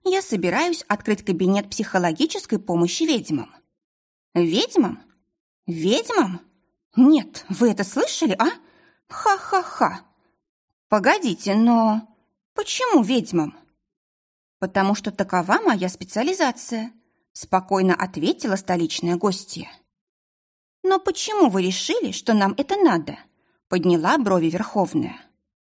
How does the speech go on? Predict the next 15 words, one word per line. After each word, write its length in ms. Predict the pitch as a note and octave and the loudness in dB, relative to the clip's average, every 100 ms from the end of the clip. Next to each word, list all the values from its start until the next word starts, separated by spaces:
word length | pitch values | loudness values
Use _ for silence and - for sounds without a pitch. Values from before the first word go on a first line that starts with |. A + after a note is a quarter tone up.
| _ _ _ | _ _ _
Наступила 520 | - F3+ - E3+ F3+ E3 | -2 -2 -2 -2 -2 -2
тишина. 540 | F3 - A3+ F3 E2+ _ _ _ _ _ _ _ _ _ _ _ - | -4 -2 0 0 -4 _ _ _ _ _ _ _ _ _ _ _ -8
"Потому 340 | F#3 G3 G3 | 0 2 2
что 200 | G3+ G3 | 0 0
наличие 500 | F#3+ G3+ G#3 - G3 | 2 2 -2 -4 -2
магического 600 | F#3+ F#3 G3 G3+ - F#3+ | -2 -2 -4 -6 -2 -2
потенциала — 680 | F#3 E3+ F3+ - A#3+ D#4+ - _ _ - _ | 0 -4 -2 -2 -2 -4 -10 _ _ -20 _
это 220 | G#4+ D#4+ | -2 0
колоссальная 560 | - F#3+ F#3+ G3 F3 F3+ | 2 0 0 -2 2 2
нагрузка. 560 | B3 D4 F#3 - - - _ _ _ _ _ _ _ - | 2 0 -4 -10 -18 -20 _ _ _ _ _ _ _ -4
Ведьмам 580 | D#3+ F#3 G#4 D4 F#3 | 0 0 2 2 2
способность 720 | F#3 - A3+ - A3+ F3+ F#3 | -2 -2 -4 0 -2 0 -2
справляться 540 | - G3+ G#3 F#3+ F#3+ F#3 | 0 -2 2 0 -2 -10
с 40 | |
собой 400 | - C4 B3 D#3+ | -6 -6 -6 -10